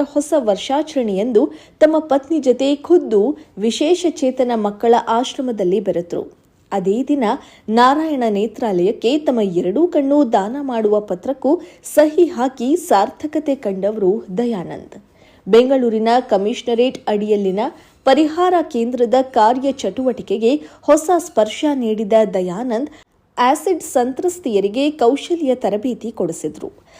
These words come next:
ಪರಿಹಾರದ ಆಶ್ರಯ ಕೋರಿ ಬಂದ ನಗರದ ನೂರು ಅಬಲೆಯರಿಗೆ ವಿವಿಧ ಕಂಪನಿಗಳ ಸಿ ಎಸ್ ಆರ್ ಫಂಡ್ ಸೇರಿ ಇತರೆ ಅನುದಾನದಿಂದ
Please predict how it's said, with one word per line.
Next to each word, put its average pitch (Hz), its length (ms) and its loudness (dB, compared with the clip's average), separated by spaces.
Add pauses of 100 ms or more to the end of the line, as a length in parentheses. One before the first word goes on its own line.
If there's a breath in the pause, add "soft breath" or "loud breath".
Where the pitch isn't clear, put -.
(160 soft breath)
ಪರಿಹಾರದ 277 600 2 (140)
ಆಶ್ರಯ 240 520 0
ಕೋರಿ 226 320 0
ಬಂದ 202 260 -4 (100)
ನಗರದ 220 540 -2
ನೂರು 220 400 0
ಅಬಲೆಯರಿಗೆ 247 1080 -2
ವಿವಿಧ 277 280 4 (100)
ಕಂಪನಿಗಳ 220 600 2 (340)
ಸಿ 277 140 0
ಎಸ್ 302 200 -2
ಆರ್ 320 120 0
ಫಂಡ್ 233 360 -4
ಸೇರಿ 240 500 0 (240 loud breath)
ಇತರೆ 359 320 2
ಅನುದಾನದಿಂದ 226 920 -2